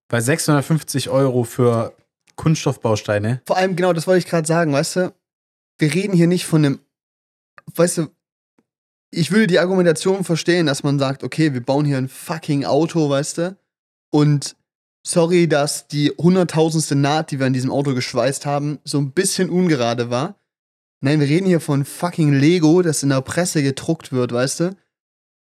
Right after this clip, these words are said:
Speaker 2: Die können, also es muss doch möglich sein, dass man das hinkriegt, das zu bauen,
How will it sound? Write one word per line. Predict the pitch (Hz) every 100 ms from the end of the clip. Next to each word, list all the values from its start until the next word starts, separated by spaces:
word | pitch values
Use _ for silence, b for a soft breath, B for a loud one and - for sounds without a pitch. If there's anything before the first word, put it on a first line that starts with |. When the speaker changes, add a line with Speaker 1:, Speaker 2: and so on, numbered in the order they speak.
| _ -
Speaker 2:
Die | 143
können, | 131 - 160 -
also | - 131
es | - -
muss | 156 208 -
doch | 151
möglich | 147 160 233 - 139 -
sein, | 131 147
dass | 135 -
man |
das | 127 -
hinkriegt, | 165 202 247 - 185
das | 151 -
zu | 143
bauen, | 131 135 143 127 151